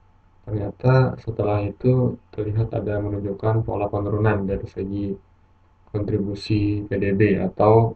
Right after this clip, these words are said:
P D B ini bisa kita nyatakan juga persentase P D B ini sebetulnya ke dalam pertumbuhan ekonomi. Oke, kita lanjutkan ke grafik berikutnya. Jadi di sini ditampilkan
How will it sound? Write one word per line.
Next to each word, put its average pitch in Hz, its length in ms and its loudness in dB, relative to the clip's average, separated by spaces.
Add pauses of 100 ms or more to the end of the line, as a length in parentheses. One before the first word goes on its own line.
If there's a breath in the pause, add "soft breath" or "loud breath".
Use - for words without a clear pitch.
P 98 160 -4
D 95 160 2
B 95 160 0
ini 107 80 0
bisa 110 240 -2
kita 101 240 -2
nyatakan 98 400 -4
juga 117 480 4 (480)
persentase 107 560 -4
P 104 80 -4
D 101 160 -2
B 98 240 -2
ini 120 160 4
sebetulnya 107 480 -2
ke 113 80 -6
dalam 104 480 0
pertumbuhan 101 560 -4
ekonomi. 101 320 0 (1800 loud breath)
Oke, 165 320 8 (480)
kita 117 280 0 (200)
lanjutkan 113 400 4
ke 110 240 4
grafik 117 400 4
berikutnya. 110 720 2
Jadi 123 240 8
di 127 160 6
sini 127 240 4
ditampilkan 113 720 2